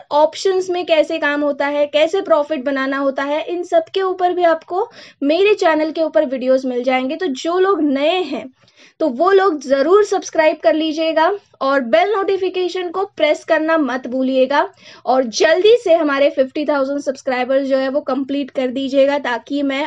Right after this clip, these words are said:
और बेहतर वीडियोज़ बना सकूँ, मुझे भी मोटिवेशन मिले अच्छे-अच्छे वीडियोज़ बनाने के लिए। और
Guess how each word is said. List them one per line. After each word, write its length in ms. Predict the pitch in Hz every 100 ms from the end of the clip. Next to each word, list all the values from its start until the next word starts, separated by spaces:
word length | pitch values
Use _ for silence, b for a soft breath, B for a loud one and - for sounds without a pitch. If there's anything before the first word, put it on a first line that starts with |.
| -
और 360 | 269 277 311 330 -
बेहतर 640 | 277 294 277 269 - 349
वीडियोज़ 600 | 277 240 226 262 285 294 247
बना 320 | 233 220 247
सकूँ, 380 | 294 302 262 320
मुझे 340 | 285 247 302 330
भी 120 | 359
मोटिवेशन 600 | 339 330 320 320 339 330
मिले 260 | 320 302 320
अच्छे-अच्छे 920 | 339 - - - 311 320 403 370 370
वीडियोज़ 420 | 302 277 285 277
बनाने 400 | 262 240 254 285
के 180 | 302 311
लिए। 320 | 294 285 311 359 B B B
और 240 | 277 277